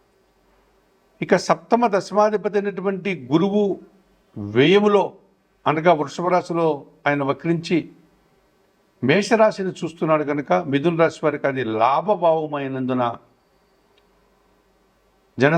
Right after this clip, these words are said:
సంబంధాలు పెరుగుతాయి, వృత్తి ఉద్యోగ వ్యాపారాల్లో నూతన అవకాశాలు రావడానికి అవకాశం ఉంటుంది, పదోన్నతులు పొందగలుగుతారు, సమాజంలో మంచి గుర్తింపును కూడా తెచ్చుకోగలుగుతారు. ఆర్థికపరమైనటువంటి అభివృద్ధిని, ఆనందకరమైనటువంటి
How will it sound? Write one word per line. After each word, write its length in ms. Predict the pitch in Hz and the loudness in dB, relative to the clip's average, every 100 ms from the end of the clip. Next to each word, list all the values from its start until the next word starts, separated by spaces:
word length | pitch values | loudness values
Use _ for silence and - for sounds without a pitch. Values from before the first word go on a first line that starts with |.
| 165 | 2
సంబంధాలు 440 | 175 175 170 170 165 | 2 2 4 2 2
పెరుగుతాయి, 440 | 165 165 180 175 156 - - | -2 0 2 0 -2 -14 -8
వృత్తి 220 | 135 - 160 | -4 0 2
ఉద్యోగ 300 | 147 160 156 151 | 2 2 2 2
వ్యాపారాల్లో 560 | 151 151 156 147 147 143 | 2 2 -2 -2 -4 -4
నూతన 280 | 135 160 175 156 | -4 -2 0 0
అవకాశాలు 440 | 151 160 - 147 147 | 0 -4 -4 -2 0
రావడానికి 340 | 147 147 135 | 0 -2 -4
అవకాశం 380 | 143 - 147 147 139 | -4 -4 -6 -6 -6
ఉంటుంది, 360 | 143 143 156 147 - _ _ _ - | -4 -2 -2 -4 -8 _ _ _ -2
పదోన్నతులు 540 | 127 156 196 190 180 160 | 2 2 0 -2 -6 -4
పొందగలుగుతారు, 640 | 151 143 143 139 139 139 139 135 | -4 -2 -2 -2 -2 -2 -2 -2
సమాజంలో 480 | 131 143 139 135 127 | 0 0 -2 -2 -2
మంచి 220 | 120 - 101 | -4 -8 -6
గుర్తింపును 440 | 123 - 165 151 135 | -6 -4 -6 -4 -4
కూడా 120 | 127 - | -4 -6
తెచ్చుకోగలుగుతారు. 800 | 107 - 101 90 87 - 80 - _ _ _ _ _ _ _ _ _ _ _ | -8 -6 -6 -4 -8 -8 -8 -8 _ _ _ _ _ _ _ _ _ _ _
ఆర్థికపరమైనటువంటి 1000 | 113 135 - 160 151 143 139 131 135 131 123 110 | 2 2 0 -2 0 -2 -2 -6 -4 -4 -2 -2
అభివృద్ధిని, 460 | 113 143 135 151 160 - _ _ _ _ - | 0 -2 0 -2 -4 -10 _ _ _ _ 0
ఆనందకరమైనటువంటి 1120 | 127 196 214 196 196 156 147 139 - 135 131 | 2 2 -2 -2 -2 -2 -2 -6 -6 -6 -2